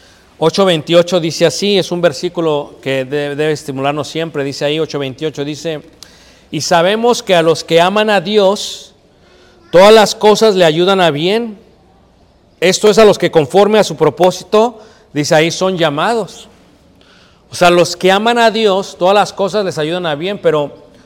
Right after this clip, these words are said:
tú, tú te has de preguntar, ¿cómo puede una guerra ayudarnos a bien?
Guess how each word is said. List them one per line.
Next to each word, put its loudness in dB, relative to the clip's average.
tú, -8
tú 2
te 6
has 6
de 4
preguntar, 0
¿cómo -4
puede 0
una 2
guerra 0
ayudarnos -2
a -4
bien? -10